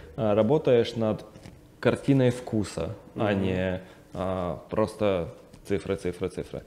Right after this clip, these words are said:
Speaker 1: Это все-таки и цифры, и картина. То есть вкусовой букет и все эти, а, интереснейшие вещи, которые есть в кофе.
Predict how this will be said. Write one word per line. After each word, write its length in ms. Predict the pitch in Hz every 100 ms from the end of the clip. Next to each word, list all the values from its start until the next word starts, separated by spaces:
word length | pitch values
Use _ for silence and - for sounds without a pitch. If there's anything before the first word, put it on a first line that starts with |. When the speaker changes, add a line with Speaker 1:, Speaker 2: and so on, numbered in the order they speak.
| - - -
Speaker 1:
Это 200 | 123 117
все-таки 560 | - 113 110 - 107 95 -
и 260 | 107 95 113 - - -
цифры, 500 | - 180 180 170 151 -
и 320 | 117 113 113 110 - - - -
картина. 420 | 104 - 98 90 - - - - - - -
То 60 | -
есть 160 | - - - _
вкусовой 600 | _ - - 101 101 87 -
букет 520 | 95 85 107 131 - - -
и 240 | 98 87
все 260 | - - 101
эти, 340 | 87 - - - - - - - -
а, 340 | - 90 90 - - _ _ _ _ _ _ _ _ _ -
интереснейшие 840 | 107 92 92 87 87 - 82 82 - - - - - - - - - _ _ _ _ -
вещи, 420 | 107 98 92 95
которые 400 | - - 90 92
есть 160 | 95 -
в 80 |
кофе. 380 | - 98 - 65